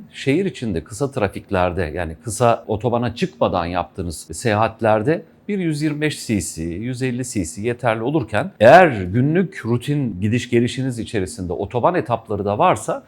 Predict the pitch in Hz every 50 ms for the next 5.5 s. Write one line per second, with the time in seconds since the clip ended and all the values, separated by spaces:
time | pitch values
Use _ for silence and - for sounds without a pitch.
0 | _ - 208 240 180 160 120 131 151 185 233 208 - 175 247 349 349 247 151 -
1 | - 151 160 156 160 - 156 151 143 147 139 127 120 131 110 127 127 143 - -
2 | 123 117 104 135 131 131 - 117 127 131 139 127 104 - - - 117 123 120 -
3 | - - 107 95 92 80 85 - 85 101 143 185 - - - - - _ _ -
4 | 95 82 80 78 78 85 78 76 69 67 - 67 62 - 101 160 208 - _ _
5 | _ _ 92 110 131 147 147 - -